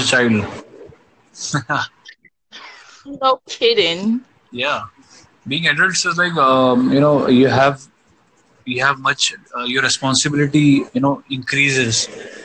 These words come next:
Speaker 1: You have much responsibilities. You can't do the things which you, uh, like, really wanted to do back when you were a child or when you were a teenage. Right?
Speaker 2: So do you feel like adulthood holds you back from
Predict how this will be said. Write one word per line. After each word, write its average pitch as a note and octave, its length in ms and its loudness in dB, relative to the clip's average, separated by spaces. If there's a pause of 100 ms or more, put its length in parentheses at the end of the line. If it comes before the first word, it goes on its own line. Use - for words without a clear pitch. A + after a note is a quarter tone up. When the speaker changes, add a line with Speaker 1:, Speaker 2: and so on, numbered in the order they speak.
(240)
Speaker 1:
You B2 120 2
have B2+ 240 2
much C3+ 220 -2
responsibilities. B2+ 960 -6
You B2 160 -2 (180)
can't C#3 320 0
do C#3+ 140 -6
the C#3+ 120 -8
things D3 440 -4
which C3+ 220 0
you, C#3+ 280 4
uh, A#2 240 4 (640)
like, A#2+ 160 2
really C3+ 240 6
wanted B2+ 380 4
to C3 120 4
do C3+ 280 6
back A#2 280 0 (240)
when A#2+ 180 -12
you A#2+ 120 -14
were A#2 120 -4
a A#2 40 -20
child A#2+ 260 0 (240)
or A2 220 -18 (260)
when A2+ 140 -20
you A#2 120 -18
were A#2+ 140 -10
a - 20 -20
teenage. C3+ 520 -6 (1000)
Right? C3 280 -4 (920)
Speaker 2:
So A#3 240 2
do A3 140 0
you B3 100 -2 (100)
feel B3+ 200 4
like G#3+ 280 0
adulthood A3 800 -2
holds G#3 420 0
you G3+ 100 -2
back F3 480 -2
from F#3 600 -4